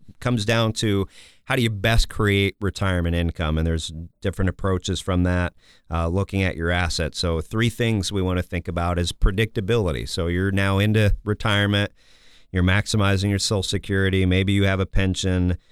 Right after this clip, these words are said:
but beyond that, the income you're going to take from your investments, how predictable do you want that income to be, and how do you structure,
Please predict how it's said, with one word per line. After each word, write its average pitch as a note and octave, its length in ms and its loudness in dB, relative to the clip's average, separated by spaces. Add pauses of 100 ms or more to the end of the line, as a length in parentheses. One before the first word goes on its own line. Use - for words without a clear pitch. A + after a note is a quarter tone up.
(260)
but F2+ 220 -2
beyond G2+ 460 2
that, G#2+ 320 0
the F2+ 160 -2
income G2 420 0
you're F#2+ 120 2
going F#2 240 0
to F2+ 60 0
take F2+ 280 -4
from F2+ 220 -2
your E2+ 120 0
investments, F2 720 -2
how G#2+ 260 -4
predictable G2 760 0
do F2+ 120 -2
you F2 100 2
want F2 220 -2
that F2+ 180 -2
income F2 420 -2
to D#2 80 -2
be, E2 300 0
and C#2 140 -4
how D#2+ 120 -2
do E2 60 -4
you D#2+ 140 -4
structure, E2 640 -4